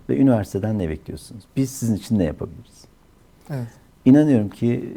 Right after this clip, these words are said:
Speaker 1: çok değerli rektörümüz Sedat Murat hocamız da bize bu konuda destek olacak. E, bu konuda yine inanıyorum ki Sayın Valimizin, Sayın Belediye Başkanımızın ve Ticaret Odası gibi değerli, e, paydaşlarımızın da katkısı olacaktır.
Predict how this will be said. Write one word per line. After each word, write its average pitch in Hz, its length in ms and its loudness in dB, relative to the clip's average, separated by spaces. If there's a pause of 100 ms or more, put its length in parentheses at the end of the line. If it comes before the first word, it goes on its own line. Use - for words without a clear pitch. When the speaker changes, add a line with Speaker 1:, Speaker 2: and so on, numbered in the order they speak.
(120)
Speaker 1:
çok 123 220 -2
değerli 95 300 2
rektörümüz 98 400 -4
Sedat 98 340 -4
Murat 98 280 -6
hocamız 82 420 -6
da 101 180 -4
bize 92 200 -4
bu 82 100 -8
konuda 87 280 -4
destek 87 380 -6
olacak. 90 360 -6 (600)
E, 110 240 -4
bu 135 80 -6
konuda 120 540 6 (260)
yine 123 240 6
inanıyorum 117 520 0
ki 101 340 -4
Sayın 110 320 -2
Valimizin, 95 400 -4
Sayın 98 280 -4
Belediye 98 260 -2
Başkanımızın 92 520 -6
ve 92 260 -4 (360)
Ticaret 110 380 -2
Odası 101 300 -6
gibi 92 240 -4
değerli, 95 440 0
e, - 300 -10 (760)
paydaşlarımızın 95 880 -2 (360)
da 98 120 0
katkısı - 420 -4
olacaktır. 85 640 -4